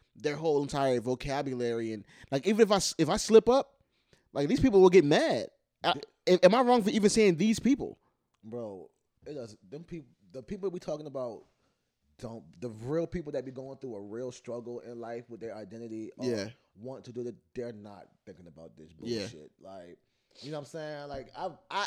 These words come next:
Speaker 2: actually am a person who have trans friends. You know what I'm saying?
Speaker 1: Mm-hmm.
Speaker 2: Like, I have a friend who is trans. And shout out my nigga Theo, you know what I'm saying? But, bro, like, they d-, don't be tripping on this shit. They
Speaker 1: Yeah.
Speaker 2: live their lives.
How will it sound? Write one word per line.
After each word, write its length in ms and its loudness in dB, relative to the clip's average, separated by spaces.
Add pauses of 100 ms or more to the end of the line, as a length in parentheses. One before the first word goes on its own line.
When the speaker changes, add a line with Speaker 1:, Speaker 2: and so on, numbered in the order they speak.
Speaker 2:
actually 480 -8
am 160 -10
a 80 -8
person 400 -10
who 160 -14
have 360 -8 (180)
trans 460 -12
friends. 420 -12
You 80 -12
know 60 -10
what 60 -8
I'm 60 -10
saying? 120 -8
Speaker 1:
Mm-hmm. 80 -8
Speaker 2:
Like, 100 -10
I 180 -6
have 200 -8
a 40 -12
friend 280 -16
who 160 -12
is 140 -12
trans. 420 -18 (560)
And 540 -12 (260)
shout 140 -12
out 100 -14
my 80 -16
nigga 280 -16
Theo, 400 -12
you 80 -20
know 40 -16
what 60 -18
I'm 60 -20
saying? 440 -20
But, 240 -14 (720)
bro, 380 -8
like, 440 -10 (1900)
they 420 -4 (300)
d-, 80 -12 (120)
don't 280 -10
be 160 -10
tripping 360 -8
on 120 -16
this 200 -14
shit. 240 -12 (160)
They 100 -2
Speaker 1:
Yeah. 100 2
Speaker 2:
live 140 -2
their 180 -6
lives. 640 -10